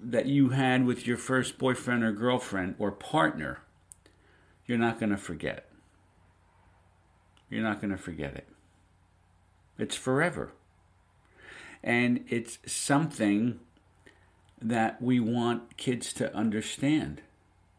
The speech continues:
That these things happen in relationships and they have to bounce back if things don't go cro-, quite the way they want.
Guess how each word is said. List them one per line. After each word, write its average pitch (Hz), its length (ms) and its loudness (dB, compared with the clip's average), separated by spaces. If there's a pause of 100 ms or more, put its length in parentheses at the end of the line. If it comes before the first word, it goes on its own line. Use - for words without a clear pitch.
(1900)
That 113 320 -2
these 143 400 2
things 113 720 -2
happen 120 640 -2 (100)
in 147 280 4
relationships 92 1120 -2 (880)
and 123 500 2 (2000)
they 123 120 0
have 120 320 -4
to - 100 -8 (160)
bounce 113 400 0
back 120 420 0
if 98 120 -12
things 113 320 -2
don't 110 240 -4
go 104 160 0
cro-, - 520 -4
quite 113 380 -4
the 110 60 -2
way 101 240 2
they 95 120 0
want. 98 380 -2